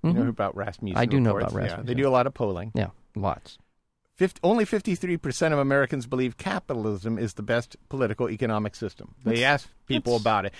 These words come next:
Speaker 1: And, of course, in the news was saying, "Well, they didn't explain what capitalism <laughs> was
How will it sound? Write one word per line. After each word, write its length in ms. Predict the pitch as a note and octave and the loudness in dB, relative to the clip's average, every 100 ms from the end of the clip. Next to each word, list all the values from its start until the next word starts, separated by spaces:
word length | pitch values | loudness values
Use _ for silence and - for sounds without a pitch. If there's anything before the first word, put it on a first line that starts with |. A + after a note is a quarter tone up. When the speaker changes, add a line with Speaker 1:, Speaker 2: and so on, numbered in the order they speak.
| - - | -8 0
Speaker 1:
And, 100 | D3+ | 0
of 60 | |
course, 320 | - F3+ C#3+ - | 6 4 4 0
in 120 | C#3 | 0
the 80 | C3+ | 4
news 220 | C#3+ D#3+ | 6 4
was 140 | C3+ A#2+ | 4 0
saying, 220 | C3 B2 | 0 4
"Well, 220 | D3+ A#2+ - | 4 2 2
they 140 | C#3 | 2
didn't 180 | D3 A#2 | 2 0
explain 340 | - C#3 B2 | 0 0 0
what 120 | G#2+ | 0
capitalism 580 | - A2 - A2 D3+ - - | 0 -2 -2 -4 -2 -4 -4
<laughs> 220 | - - | -4 0
was 480 | C3+ - - - | 0 0 -8 -12